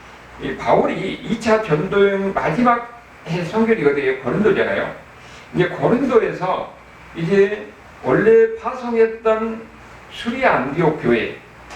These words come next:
거기에 이제 들어오는 과정이에요. 거기서 에베소를 거쳐서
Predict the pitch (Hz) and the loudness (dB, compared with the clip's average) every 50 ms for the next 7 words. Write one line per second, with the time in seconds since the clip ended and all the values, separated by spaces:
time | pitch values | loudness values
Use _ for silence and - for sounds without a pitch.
0 | - - - 180 175 226 226 - - - - - - - - 254 - - - - | -12 -4 -2 0 0 0 0 -2 -4 -6 -8 -4 0 0 2 2 0 -2 -4 -6
1 | 220 - 113 110 - - 95 95 98 - - - - - - - - - - - | -6 -4 -4 -6 -6 -8 -10 -10 -10 -12 -12 -14 -18 -20 -20 -20 -20 -20 -20 -20
2 | - - - - 139 151 160 - 165 165 151 139 - - - - 185 190 180 175 | -18 -18 -10 -6 -2 -2 0 2 2 4 4 4 2 0 -2 0 0 0 0 0
3 | 170 156 156 151 - 160 156 156 - 165 156 151 151 - 175 156 135 - - | -2 -4 -4 -2 0 0 0 0 0 -2 -2 -2 0 0 0 0 0 -2 -4